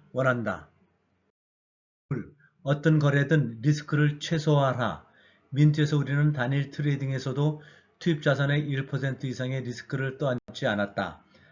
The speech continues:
다시 말하지만, 어떤 단일 트레이딩에서도 투입 자산의 일 퍼센트 이상의 리스크를 떠안지 마라.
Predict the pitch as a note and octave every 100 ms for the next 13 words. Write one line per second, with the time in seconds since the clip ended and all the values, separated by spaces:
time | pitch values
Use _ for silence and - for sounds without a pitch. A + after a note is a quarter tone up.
0 | _ - C#3 D3 C#3+ C3 B2 C3 C3+ G#2+
1 | - _ _ _ C3+ C#3+ D#3 D3 C3 C#3
2 | C#3 - D3 C#3 C3+ C3 B2+ B2 D3+ D#3
3 | - _ - E3 D3+ C#3+ B2+ C#3 C#3+ D3
4 | C#3+ C#3 C#3+ C#3+ C3+ C3 C3+ B2+ B2+ C3
5 | C3+ A#2+ G#2+ - C#3 D3+ D3 - _ -
6 | C#3+ B2+ - C3+ B2 A#2+ F#2 -